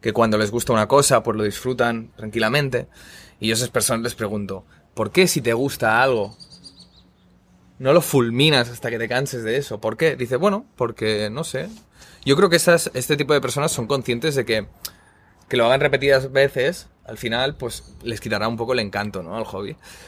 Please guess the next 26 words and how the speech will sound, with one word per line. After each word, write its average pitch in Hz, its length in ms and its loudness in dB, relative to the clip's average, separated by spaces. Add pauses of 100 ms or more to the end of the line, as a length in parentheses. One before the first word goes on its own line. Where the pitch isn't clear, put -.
(140)
Pero 139 200 6
claro, 151 300 6
yo 120 180 -2
soy 170 160 0
una 180 140 4
persona 165 400 2
que 143 120 0
me 123 400 -2
obsesiono 117 440 -4
con 180 100 -4
muchas 139 260 -10
cosas. 143 440 -10 (180)
Y 113 100 -8
mi 120 120 -2
padre 139 240 6
lo 117 100 2
sabe. 123 400 0
De 104 120 -8
hecho, 117 200 -4
cuando, 113 320 0
mira, 104 240 -2 (340)
te 117 100 -4
pongo 131 160 0
un 120 40 2
ejemplo, 98 340 -6
¿vale? 156 220 -2